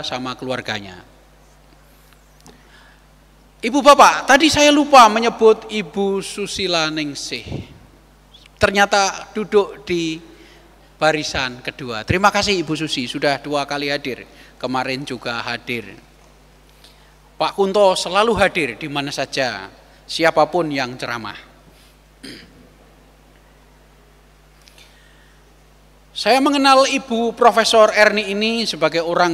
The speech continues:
yang lembut, ya, dan juga teguh. Ini perpaduan yang sulit. Sopan, lembut, pemurah, tetapi tidak pernah berputus asa.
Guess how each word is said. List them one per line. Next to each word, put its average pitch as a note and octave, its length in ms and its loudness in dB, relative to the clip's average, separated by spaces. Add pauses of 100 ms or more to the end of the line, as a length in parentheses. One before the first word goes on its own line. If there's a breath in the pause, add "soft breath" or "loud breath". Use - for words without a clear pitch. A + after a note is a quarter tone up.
yang D3 440 -2 (280)
lembut, F3 720 -2
ya, D#3 320 -10 (560)
dan E3 160 -4
juga A3 800 4
teguh. - 400 -2 (240)
Ini F#3+ 400 -10 (480)
perpaduan F#3+ 720 2
yang F3 320 0
sulit. E3+ 400 -2 (960)
Sopan, G#3+ 960 2
lembut, G#3 540 2 (420)
pemurah, G#3 880 2
tetapi G3+ 560 -4
tidak E3+ 400 -2 (380)
pernah D#3 340 -4 (140)
berputus C3+ 560 -10
asa. G2 400 -10